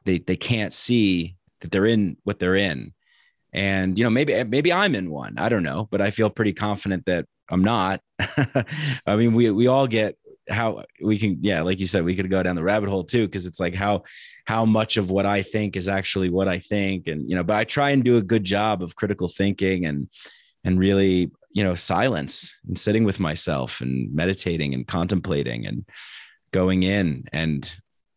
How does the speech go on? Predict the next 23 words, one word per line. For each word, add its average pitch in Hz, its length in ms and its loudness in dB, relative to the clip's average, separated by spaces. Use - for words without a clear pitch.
medicine 92 480 0
journeys, 73 720 -2
um, 71 520 -4
help 82 260 -2
a 73 40 -2
lot. 82 460 -2
And 80 280 -2
so, 113 420 2
yeah, 131 200 2
being 127 260 4
patient, 117 400 2
being 110 200 2
calm, 101 480 0
having 104 220 -2
compassion, 92 720 -2
and, 95 240 0
and 92 180 -2
just, 101 180 -2
just 113 180 0
showing 120 300 2
up 98 180 -2
with 85 160 -4
love, 87 400 0